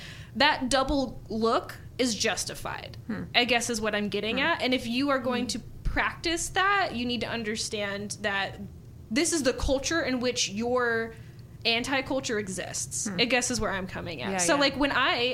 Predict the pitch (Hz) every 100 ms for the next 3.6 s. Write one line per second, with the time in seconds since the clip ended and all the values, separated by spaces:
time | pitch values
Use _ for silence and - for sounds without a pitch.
0 | 208 233 240 262 254 247 233 190 214 240
1 | - - 214 208 190 196 220 202 196 190
2 | 185 262 262 285 208 190 190 202 208 175
3 | - 247 196 196 208